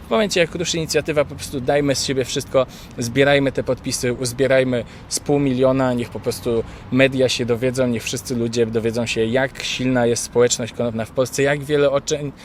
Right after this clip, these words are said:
osób oczekuje takich rozwiązań, żeby po prostu nikogo nie karać za posiadanie marihuany na swój własny użytek.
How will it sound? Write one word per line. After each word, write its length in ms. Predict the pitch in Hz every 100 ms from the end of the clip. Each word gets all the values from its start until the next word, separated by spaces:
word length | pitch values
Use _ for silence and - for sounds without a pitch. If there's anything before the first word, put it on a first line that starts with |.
| - -
osób 400 | 147 - 160 -
oczekuje 600 | 135 135 - 143 143 135 - - -
takich 340 | 160 165 165
rozwiązań, 580 | 151 139 131 156 147 143
żeby 160 | 131 139
po 100 | 135
prostu 260 | 139 -
nikogo 540 | 131 143 135 160 160 156
nie 160 | 139
karać 380 | 127 143 139 131
za 120 | 131
posiadanie 540 | 123 127 127 127 127 123
marihuany 560 | 123 135 139 147 143
na 80 | 127
swój 220 | 113 127
własny 280 | 117 123 135
użytek. 340 | 120 123 123